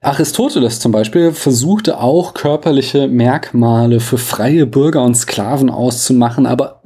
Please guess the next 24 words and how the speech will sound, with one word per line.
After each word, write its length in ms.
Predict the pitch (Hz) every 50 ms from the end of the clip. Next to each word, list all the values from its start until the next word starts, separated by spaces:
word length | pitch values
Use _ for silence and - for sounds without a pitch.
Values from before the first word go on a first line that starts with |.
| - -
auch 260 | - 147 147 147 -
er 180 | - - 143 147
scheiterte 600 | 147 - - - 160 165 165 - 123 113 - 104
damals 460 | - 85 92 - 73 82 101 107 -
schon 240 | - - 107 104 107
daran. 440 | 107 110 110 113 117 120 120 120 - - - - - - - - -
Wenn 120 | - 131 127
ihr 40 |
das 180 | 135 151 147 -
nachlesen 1000 | 151 143 151 151 - - - - - 160 160 139 143 139 135 135 131 123 135 131
wollt, 360 | 135 135 135 131 - - -
dann 180 | 123 120 123 120
findet 320 | 120 - 139 139 127 -
ihr 100 | - 113
das 240 | 120 123 117 117 -
in 500 | - 127 120 120 117 120 120 120 117 117
tausendzweihundertvierundfünfzig 1700 | - - 143 156 156 147 135 123 - - 131 131 131 127 123 123 - - 160 147 131 120 - - 120 117 120 - - - 113 104 101 104
b. 360 | 104 107 107 107 107 107 - - -
Der 140 | 175 175 190
Rassismus 600 | 208 208 - 294 247 - - 143 139 160 156 -
ist 580 | - - 170 180 175 - - - - - - _
dann 440 | - 104 131 147 170 208 233 247 220 220 - - - - - - - _
ein 240 | - 135 139 143 139
Versuch 640 | - - 131 120 113 - 151 156 175 226 240 214